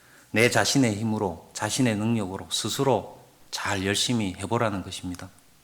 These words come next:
너에게는 재능도 있고 지혜도 있고 열성도 있고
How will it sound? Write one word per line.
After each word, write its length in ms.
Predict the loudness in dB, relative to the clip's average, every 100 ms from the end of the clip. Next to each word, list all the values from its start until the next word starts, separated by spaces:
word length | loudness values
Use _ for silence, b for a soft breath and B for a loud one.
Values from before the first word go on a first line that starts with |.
| _ _ _ _ _ _ B B
너에게는 440 | 6 8 8 4
재능도 440 | 2 0 2 2 0
있고 420 | -4 -8 -8 -10 -20 _ _ _ _ _ -4
지혜도 420 | 2 6 4 4
있고 480 | -6 -8 -10 -10 -12 _ _ -2
열성도 480 | 0 2 2 2 0
있고 480 | -4 -6 -8 -8